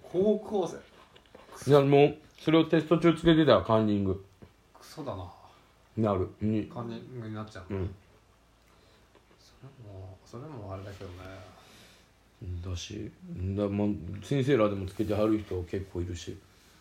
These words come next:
Speaker 1: そう、世の中でもね。はい、カンニングってなるんだ。Apple Watch。
Speaker 2: だ、高校生でつけても、「えー？」ってなるけどね。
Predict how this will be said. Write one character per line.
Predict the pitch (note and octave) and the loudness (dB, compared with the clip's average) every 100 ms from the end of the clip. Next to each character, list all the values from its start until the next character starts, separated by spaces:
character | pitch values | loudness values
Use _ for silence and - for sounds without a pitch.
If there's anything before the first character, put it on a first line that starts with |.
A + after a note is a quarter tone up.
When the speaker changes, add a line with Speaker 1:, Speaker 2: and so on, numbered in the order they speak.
| _ _ _ _ _ _ _ _ - | _ _ _ _ _ _ _ _ -20
Speaker 1:
そ | - | -20
う、 | - - | -20 -18
世 | G#2 | -16
の | |
中 | G#2 G2 - - _ - - - _ - - - C3 | -16 -18 -20 -20 _ -20 -20 -20 _ -20 -20 -16 -6
で | |
も | C3 | -2
ね。 | B2+ | -2
は | |
い、 | |
カ | B2 | -4
ン | |
ニ | B2 | -6
ン | B2 | -4
グ | B2 | -4
っ | |
て | A#2+ G#2 | -6 -8
な | |
る | G#2+ | -10
ん | G#2 | -12
だ。 | F2+ E2 - _ _ _ _ _ _ - | -14 -20 -20 _ _ _ _ _ _ -20
Apple | B2+ A#2 G#2+ | -16 -10 -10
Watch。 | G#2 G#2+ G2+ G2+ G2+ G2+ _ - - _ _ - A3+ G#3+ - - - | -10 -10 -10 -10 -12 -18 _ -20 -20 _ _ -20 -16 -16 -18 -20 -12
Speaker 2:
だ、 | E2+ | -8
高 | - C#3 | -4 -2
校 | - A3 | 4 4
生 | C3 G#2 | 4 0
で | |
つ | F2+ | -2
け | - G2 | -2 0
て | G2 | 0
も、 | F2+ F2 | 0 -2
「え | F2 A2+ | 0 0
ー？」 | D#3 | 0
っ | |
て | - | -2
な | F2+ | -6
る | E2+ | -6
け | G2 | -8
ど | F#2 | -6
ね。 | F2+ | -6